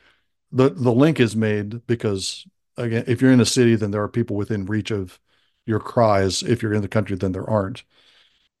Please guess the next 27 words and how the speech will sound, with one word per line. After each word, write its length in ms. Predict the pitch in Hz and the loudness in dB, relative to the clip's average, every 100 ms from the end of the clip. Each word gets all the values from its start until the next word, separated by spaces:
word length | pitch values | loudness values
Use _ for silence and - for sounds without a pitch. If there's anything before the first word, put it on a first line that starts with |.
| _ _ _ - | _ _ _ 2
But 120 | 147 | 4
I 20 | |
think 140 | 170 175 | 4 4
one, 120 | 165 | 0
one 180 | 151 214 | 2 2
of 60 | |
the 160 | 165 127 | 4 4
interesting, 600 | 135 127 120 120 101 92 _ _ - | 2 -2 -2 -2 -2 -6 _ _ -6
uh, 200 | 107 107 | -6 -6
implications 680 | - 147 127 - 151 127 110 | -2 -2 -2 0 0 0 -2
of 100 | 101 | -2
this, 220 | 95 101 - | -4 -4 -4
it 120 | - | -2
seems, 500 | 208 202 117 110 110 | 2 4 4 0 -4
is 440 | 127 113 104 - _ _ _ _ _ - | -4 -4 -4 -12 _ _ _ _ _ -10
the 400 | 113 110 104 110 185 - | -2 -2 -2 -6 -12 -16
kind 180 | - 139 | -2 2
of 160 | 113 107 | 2 0
in-, 360 | - 151 160 160 - | -2 2 2 0 0
inverted 520 | 131 117 180 151 110 | 2 4 4 2 2
role 240 | 117 127 | 2 2
that 140 | 113 107 | 0 -4
consent 480 | 101 90 127 127 | -8 -6 -4 -6
plays 480 | - 98 92 95 - _ _ _ _ - | -8 -12 -10 -12 -12 _ _ _ _ -4
in 240 | 120 104 | 0 2
these 360 | 104 101 92 - - | 4 2 0 -6 -6
scenarios. 680 | - 107 95 95 - 113 | -2 0 -2 -4 -8 -10